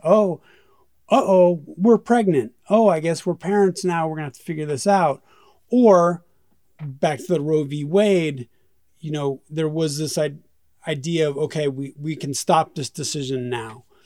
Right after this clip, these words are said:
But now that may, depending on your state, you're kind of, you're, you're in, in it to win it,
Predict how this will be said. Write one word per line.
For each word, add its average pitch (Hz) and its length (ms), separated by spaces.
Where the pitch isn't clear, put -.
But 156 440
now 165 920
that 151 360
may, 156 200
depending 151 520
on 156 100
your 147 100
state, 175 500
you're 147 260
kind 151 260
of, 143 300
you're, 143 220
you're 147 300
in, 180 380
in 170 160
it 180 120
to 180 100
win 180 240
it, 131 160